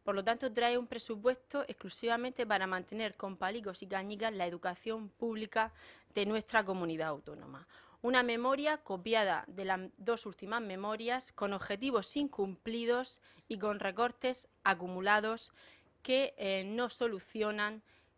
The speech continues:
con la presentación de este presupuesto que ha hecho esta mañana el consejero de Educación.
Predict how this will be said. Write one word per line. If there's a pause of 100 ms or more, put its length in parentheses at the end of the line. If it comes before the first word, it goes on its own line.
(120)
con
la
presentación
de
este
presupuesto
que
ha
hecho
esta
mañana (380)
el
consejero
de
Educación.